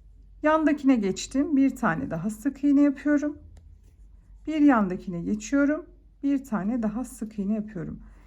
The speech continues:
Üç tane sık iğne yaptıktan sonra bir,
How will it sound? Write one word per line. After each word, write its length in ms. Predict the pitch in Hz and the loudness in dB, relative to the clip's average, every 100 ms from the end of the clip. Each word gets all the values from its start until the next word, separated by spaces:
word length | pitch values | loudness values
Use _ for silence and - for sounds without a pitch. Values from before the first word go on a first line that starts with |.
| - - | -20 -10
Üç 280 | 330 370 - | -6 -4 -6
tane 320 | - 277 185 | 2 2 2
sık 300 | 208 - - | -2 -4 0
iğne 140 | 269 190 | 2 2
yaptıktan 680 | 208 226 - 220 - 160 151 | 0 -4 -8 -10 -4 -2 -2
sonra 760 | - 262 262 240 156 147 - - - - - - _ _ _ _ - - - _ - - - - - - | -4 0 2 2 0 -2 -8 -16 -20 -20 -20 -20 _ _ _ _ -20 -20 -20 _ -20 -20 -20 -20 -20 -4
bir, 500 | 285 294 285 - - | 4 6 4 0 -14